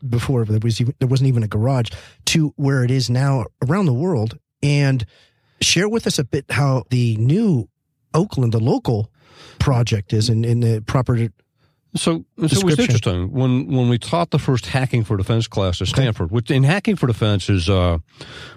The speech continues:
Speaker 2: right, it's a flipped classroom. For a little bit of context, there's no books, no lectures, definitely no answers.
Speaker 1: Okay.
Speaker 2: And, and this,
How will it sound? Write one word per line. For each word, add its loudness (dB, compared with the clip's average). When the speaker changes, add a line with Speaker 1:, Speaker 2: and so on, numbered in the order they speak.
Speaker 2:
right, 2
it's 0
a 4
flipped 0
classroom. -2
For 0
a 0
little 2
bit 2
of 0
context, 0
there's 2
no 2
books, -2
no 2
lectures, -2
definitely 2
no 0
answers. -2
Speaker 1:
Okay. 0
Speaker 2:
And, 2
and 2
this, 0